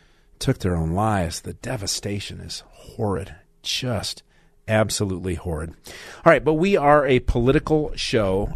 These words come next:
and because it has caused so much consternation abudge,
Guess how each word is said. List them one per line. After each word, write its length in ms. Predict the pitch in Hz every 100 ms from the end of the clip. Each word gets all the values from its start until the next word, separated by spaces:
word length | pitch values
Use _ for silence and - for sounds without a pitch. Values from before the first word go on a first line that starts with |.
| -
and 540 | 104 98 98 95 - - - - - - - - - - 104
because 680 | 117 - - 151 120 85 -
it 180 | 107 95
has 160 | 92
caused 640 | - - 104 101 92 87 - - - _
so 480 | - - - 151 170
much 460 | 160 131 92 - - -
consternation 960 | 123 123 - 117 107 101 98 80 80
abudge, 640 | 82 87 104 104 95 98